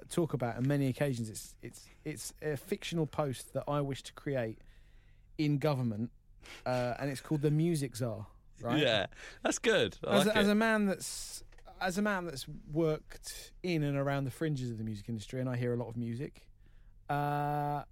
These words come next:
Speaker 1: you know, I've made some observations and some improvements I think that could, that could come with this position of the music czar.
Speaker 2: Go for it.
Speaker 1: So basically, I, I,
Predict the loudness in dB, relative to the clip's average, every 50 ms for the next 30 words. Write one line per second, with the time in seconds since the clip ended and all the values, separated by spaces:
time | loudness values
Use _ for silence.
0 | -20 -16 -6 -2 2 2 2 2 2 0 0 0 -2 -4 -2 -2 -4 -6 -6 -6
1 | -6 -6 -6 -4 -4 -4 -4 -2 -2 -2 0 0 0 0 -2 -2 -2 -4 -4 -4
2 | -4 -6 -6 -12 -18 -10 -8 -8 -8 -10 -16 -18 -14 -12 -10 -6 -6 -6 0 2
3 | 2 2 2 0 -2 -4 -6 -6 -6 -6 -2 -2 -2 0 -2 -2 -2 -4 -4 -4
4 | 2 2 2 2 2 0 -2 0 2 2 2 2 2 0 0 0 -2 -2 -4 -4